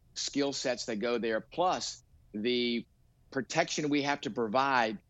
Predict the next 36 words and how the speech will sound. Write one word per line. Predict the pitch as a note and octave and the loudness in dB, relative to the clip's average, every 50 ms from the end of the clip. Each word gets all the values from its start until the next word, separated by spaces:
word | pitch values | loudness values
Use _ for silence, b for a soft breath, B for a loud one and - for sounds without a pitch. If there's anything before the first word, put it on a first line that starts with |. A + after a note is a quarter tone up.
| _ _ - _ _ - | _ _ -20 _ _ -2
not | B2+ C3+ E3 E3 | 0 0 0 0
only | D3 C3+ | -4 -8
to | G#2+ A2 | -8 -10
the | G2 G2+ | -10 -10
shipyard | - - F3+ - - C#3 A2 G2+ G2 G2 | -8 -6 -6 -6 -4 -4 -4 -2 -2 -4
workers, | G2+ G#2 - - G#2 F#2+ - | -4 -6 -6 -6 -8 -6 -4
but | - A#2 A2 | -2 0 2
also | A#2+ C#3+ F3 D#3+ - B2+ A2+ G#2+ G2+ - _ _ - _ _ - - | 2 2 2 0 0 0 0 0 0 -2 _ _ -20 _ _ -8 -8
because | A#2 - C#3+ C#3+ B2 | -2 0 0 0 0
of | C3 | 0
the | B2 | -2
classified | A2 - - C3+ C3+ C3+ - - A#2 - B2+ A#2 A2+ G#2+ G2 | -2 0 2 2 2 2 0 -4 -2 0 2 2 2 2 2
nature | A2 B2 C#3+ C#3+ - - A2+ | 0 0 0 -2 -2 -4 -2
of | G2+ | -2
what | G2+ G#2+ F#2 | -2 -4 -2
goes | - A2+ G#2+ G2+ G#2+ | -2 -2 0 2 4
on | B2 C#3 D#3+ D3+ | 4 4 4 2
in | A#2+ | 2
those | G#2 F#2+ F#2+ - | 0 0 0 -2
ships | - - G#2 F#2+ - - - - _ _ _ _ - | -2 -2 -2 -2 -2 -4 -10 -14 _ _ _ _ -2
is | A#2+ G#2+ A#2 | -2 0 0
incredibly | A#2 G2+ - C3+ C3 B2+ A#2+ G2 A2+ G#2 | -2 0 2 2 2 4 2 0 -2 -2
important. | G2+ F#2+ - A#2+ A#2+ G#2 F#2 G2+ G#2 | -4 -2 0 2 2 2 0 0 2
But | D3+ C#3+ - | 0 2 2
we | D3+ D3+ D3 | 2 2 2
can | D3+ - E3 E3 D#3+ C#3+ | 2 0 -2 -2 0 2
do | D3 E3+ E3+ | 2 4 4
that. | C3 G2 F2+ E2+ | 2 2 -2 -4
We, | F#2+ G#2 A2 A2+ G#2+ | -2 -2 0 0 0
we | G2+ A2+ A#2 | 0 0 2
have | A2+ A#2 B2+ A#2+ | 2 2 0 0
some | - C3+ C3 | 0 -2 0
of | B2+ | 0
those | C3 B2+ G#2+ - | 0 0 -2 -2
facilities | B2 A2 - - C3+ B2+ A#2 B2 A#2+ G#2 | -4 -2 0 0 0 2 2 0 -2 0
here, | - B2+ B2+ C3 C3 B2 | 0 2 2 2 2 0